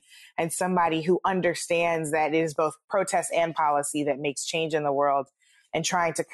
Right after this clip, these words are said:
consistently navigate both of those spaces in ways that complement each other and not undermine the other. And so that, that is really how I s-, got started in organizing and activism. And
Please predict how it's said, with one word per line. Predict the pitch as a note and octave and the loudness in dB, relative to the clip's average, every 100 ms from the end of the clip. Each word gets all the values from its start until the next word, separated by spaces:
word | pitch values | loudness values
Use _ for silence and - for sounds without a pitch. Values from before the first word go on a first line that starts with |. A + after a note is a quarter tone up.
| - | -8
consistently | F#3 E3 A3 - F3+ D#3+ | -4 0 0 0 0 2
navigate | D#3+ D#3 D#3 D#3+ D3+ - | 2 2 0 0 0 0
both | D#3 E3 | -2 0
of | C#3+ | 0
those | D3 | -2
spaces | - D#3+ D3+ D#3 D3 | 0 -2 0 -2 -2
in | D3+ | -2
ways | D3 D3 | 0 0
that | C#3+ - | -2 -2
complement | D#3+ D3+ D3+ D3 | -2 -2 -2 -4
each | C#3+ - | -4 -2
other | C#3+ C3+ C3+ - - - | -2 0 -2 -4 -20 -6
and | D#3 | -2
not | D#3+ D3+ | 0 0
undermine | D#3+ D#3+ D3+ C#3+ C#3 C#3+ | 0 0 0 0 0 0
the | C#3+ | 0
other. | C3+ D3 D#3+ E3 _ - - | 0 0 -2 -8 _ -20 -4
And | A3 G3+ | -2 0
so | A3+ | 2
that, | A#3 C4 G#3 | 2 2 2
that | A#3+ | 2
is | A3+ E3+ | 2 2
really | G3+ G3 F#3+ | 2 4 2
how | F3+ F3 D#3+ D#3+ E3 D#3+ E3+ | 2 2 4 4 4 2 2
I | E3 | 0
s-, | - E3+ | -2 -4
got | F3 E3 | -2 0
started | - D#3+ E3 F3 E3 | 0 0 2 2 2
in | E3+ | 0
organizing | D3 E3 E3+ E3 E3 E3 | 2 2 2 2 2 0
and | E3 | -2
activism. | D3+ D#3+ E3 F3 D#3+ E3 D#3+ | -2 -2 0 0 2 0 0
And | D#3 D3 | -2 -4